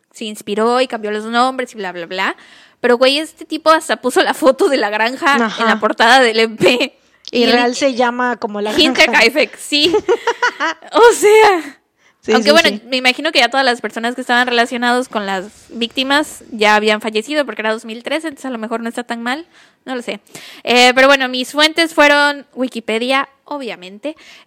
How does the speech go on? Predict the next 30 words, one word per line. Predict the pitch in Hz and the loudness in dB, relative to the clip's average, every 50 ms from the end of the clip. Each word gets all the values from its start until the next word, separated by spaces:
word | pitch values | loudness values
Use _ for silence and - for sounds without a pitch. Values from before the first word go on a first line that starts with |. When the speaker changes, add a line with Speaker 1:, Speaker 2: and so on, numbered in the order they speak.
| - - | -4 0
Speaker 1:
un | 269 285 294 | 2 4 4
artículo | 285 285 - 302 - - 294 294 285 285 | 4 4 2 -4 -2 0 4 4 6 6
de | 254 247 - | 6 4 2
filmdaily | - 285 269 285 285 277 262 254 254 254 254 247 | 2 -2 -2 -2 -2 -2 0 0 0 0 -2 -6
punto | - 254 254 240 233 | -8 -8 -6 -6 -4
com | 262 269 302 330 - | -2 -2 -2 -2 -4
escrito | 254 - - 269 262 240 262 247 | -6 -4 -4 -2 0 0 0 0
por | - 226 226 | 2 0 2
Bianca | 220 240 247 240 240 247 247 | 2 2 0 0 0 -4 -4
Mirtil | 247 226 220 240 240 - 302 330 370 415 554 523 494 - _ - | -2 -2 -4 -4 -4 -2 -2 2 2 2 2 0 -4 -10 _ -4
y | - 302 311 311 311 - | 0 2 4 4 4 4
el | 269 285 | 2 0
video | 254 262 240 254 254 | 0 2 2 2 4
de | 269 262 | 2 0
BuzzFeed | 240 262 262 262 - - 269 240 - - | 0 0 -2 -4 -6 -10 -12 -10 -8 -10
Unsolved | 233 233 233 - - 277 285 285 269 - _ _ - | -10 -10 -10 -6 -4 -4 -2 -4 -6 -10 _ _ -6
llamado | 254 240 226 226 233 233 240 226 | -6 -4 -2 -2 -2 0 -2 -4
The | 220 240 | -4 -4
Horrifying | - 320 330 320 311 - 330 311 302 294 302 294 294 - - | -2 -2 0 -2 -2 -2 -2 -2 -2 -2 -4 -8 -10 -8 -6
Unsolved | 302 311 302 - 320 294 294 285 - | -6 -6 -4 -4 -2 -2 -2 -2 -6
Slaughter | - - 269 277 294 285 277 277 277 - - _ _ _ | -12 -10 -4 0 0 2 2 2 0 -2 -4 _ _ _
at | - 254 285 294 285 285 277 - - | 0 2 4 4 4 4 2 -2 -8
Hinterkaifeck | - 302 294 285 294 277 - - - 294 302 302 - - 269 262 _ _ _ _ | -8 -8 -4 -4 -4 -4 -4 -4 -2 -2 -2 -4 -4 -8 -8 -8 _ _ _ _
Farm. | - 233 208 170 175 175 156 202 _ _ _ _ _ _ _ - | 2 2 2 2 -2 -8 -16 -20 _ _ _ _ _ _ _ -16
Y | 240 | -12
ya. | 196 160 - - _ _ _ _ _ _ _ _ _ _ _ _ _ _ _ - | -12 -12 -12 -14 _ _ _ _ _ _ _ _ _ _ _ _ _ _ _ 0
Gracias | 247 277 294 - 247 202 196 - | 2 2 2 0 -4 -10 -10 -10
por | 214 196 202 | -14 -14 -14
su | 202 | -16
atención. | 175 - 175 180 - - 175 180 220 240 | -18 -18 -20 -20 -18 -18 -18 -18 -18 -20